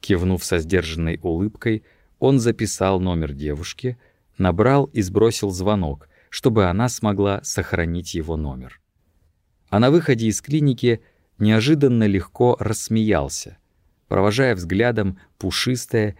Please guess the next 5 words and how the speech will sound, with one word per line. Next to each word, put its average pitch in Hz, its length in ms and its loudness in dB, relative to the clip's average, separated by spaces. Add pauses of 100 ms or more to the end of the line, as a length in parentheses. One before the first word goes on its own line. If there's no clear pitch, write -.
невесомое 87 840 -2
облако, 71 560 -4 (200)
проплывающее 80 880 -2
над 76 160 -6
головой. 78 520 -4